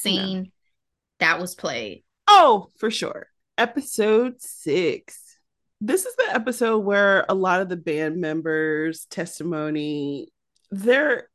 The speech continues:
Speaker 1: they're leaning towards a narrative that something is up between Daisy and Billy, because one minute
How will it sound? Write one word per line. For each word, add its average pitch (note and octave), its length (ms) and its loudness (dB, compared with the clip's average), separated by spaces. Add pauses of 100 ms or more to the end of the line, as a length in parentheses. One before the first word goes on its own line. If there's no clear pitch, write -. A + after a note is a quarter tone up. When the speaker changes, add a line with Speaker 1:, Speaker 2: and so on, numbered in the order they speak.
Speaker 1:
they're A#3+ 340 4
leaning C#4 380 -4
towards A#3 260 -2
a A#3 60 -2
narrative F#3 680 0
that D#3+ 480 0
something B3 440 -4
is G#3 140 -4
up F#3+ 160 -2
between F3 400 -2
Daisy E3 840 -4
and D3 680 -2 (140)
Billy, A#2 540 -4
because D#3+ 460 -6
one D#3+ 640 -2
minute B3+ 560 -4